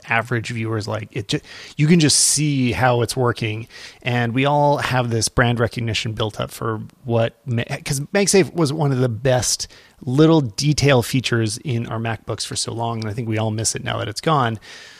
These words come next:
So seeing them bring back that ba-, branding got us all excited. Uh, I will say, you know, to some extent, they're exploiting that, those warm, fuzzy feelings we have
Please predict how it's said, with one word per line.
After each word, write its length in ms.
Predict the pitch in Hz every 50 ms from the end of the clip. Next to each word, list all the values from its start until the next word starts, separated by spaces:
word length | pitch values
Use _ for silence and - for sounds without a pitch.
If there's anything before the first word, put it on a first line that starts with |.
| - - -
So 320 | - - 147 139 143 156
seeing 280 | - - 170 170 175 165
them 140 | 151 135
bring 180 | 120 127 123 120
back 220 | 127 127 131 -
that 200 | - 120 120 -
ba-, 200 | - 117 113 117 120
branding 360 | 127 139 120 117 113 113 110
got 200 | 107 113 113 113
us 160 | 117 110 - -
all 320 | 110 107 104 104 107 107 - _ _ _
excited. 480 | - - - - 110 107 110 107 110 - - - - - - _
Uh, 160 | - 123 123 - -
I 40 | -
will 160 | 202 226 202
say, 280 | - - 175 160 -
you 120 | - 165 143
know, 120 | 127 123
to 160 | 127 - 143
some 260 | 123 - - 147 135 135
extent, 240 | 117 - 147 139
they're 80 | 123 131
exploiting 540 | 117 - - - - 131 127 123 127 127 127
that, 260 | 123 120 123 - -
those 240 | 127 120 117 107 -
warm, 280 | 127 120 127 123 120
fuzzy 300 | 113 - 123 117 110 123
feelings 460 | 113 - - 131 123 120 120 123 113 -
we 100 | - 98
have 300 | 107 120 120 117 117